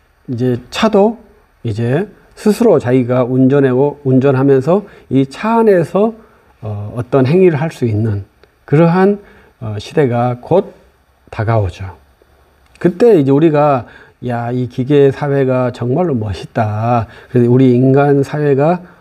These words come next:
풍성해지겠다." 이렇게 예측하지만 실제로는 그렇지 않을 겁니다. 인간은 매우 복잡하지만 어떤 면에서는 단순하거든요.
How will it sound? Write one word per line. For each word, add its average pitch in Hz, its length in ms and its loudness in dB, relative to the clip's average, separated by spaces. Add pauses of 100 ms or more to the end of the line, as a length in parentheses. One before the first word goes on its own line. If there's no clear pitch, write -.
(160)
풍성해지겠다." 131 1080 0
이렇게 175 560 0 (420)
예측하지만 123 1800 -4
실제로는 175 840 2
그렇지 113 720 -8 (640)
않을 113 320 0
겁니다. 110 560 -4 (300)
인간은 135 720 2 (320)
매우 127 720 0 (460)
복잡하지만 117 1000 -4
어떤 156 380 -4
면에서는 147 400 0
단순하거든요. 110 960 -6